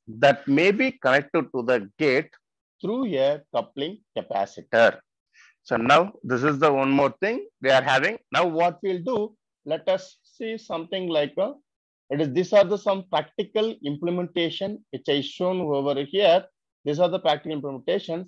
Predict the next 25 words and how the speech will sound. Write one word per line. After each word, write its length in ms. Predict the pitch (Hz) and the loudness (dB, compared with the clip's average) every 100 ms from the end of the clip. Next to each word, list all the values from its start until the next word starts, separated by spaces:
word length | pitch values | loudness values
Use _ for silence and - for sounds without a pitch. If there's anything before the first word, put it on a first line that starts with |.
| _ _ _ | _ _ _
So 160 | - 156 | -2 -2
from 320 | 151 156 156 | 2 0 2
this 240 | 240 285 | -2 -2
we 140 | 190 165 | -4 -4
can 260 | 165 156 | -2 -4
say 280 | 156 202 180 - | 4 6 6 4
there 160 | 151 | 4
is 60 | 147 | 6
one 200 | 147 151 | 4 4
more 300 | 175 190 196 - | 4 4 2 0
important 680 | 143 143 170 170 170 165 - | -4 0 0 0 -2 -8 -8
thing 240 | 185 180 175 | -8 -8 -8
here. 320 | 165 160 139 - _ _ _ | -4 0 0 -2 _ _ _
It's 180 | 127 147 | -10 -6
nothing 300 | 139 202 185 | -6 -4 -2
but 220 | 147 156 _ _ | -2 -2 _ _
when 240 | 143 147 | -4 -4
two 240 | 208 233 226 | -2 -2 2
power 260 | 190 190 190 | 4 4 2
supplies 420 | 190 190 196 - | -4 -4 -6 0
are 200 | 202 190 | 2 2
available, 640 | 117 123 165 170 139 135 180 _ _ | 0 -2 0 0 -2 -6 -8 _ _
it's 160 | 135 - | -16 0
often 400 | 131 170 262 240 | 2 2 0 -2
the 160 | 214 | -4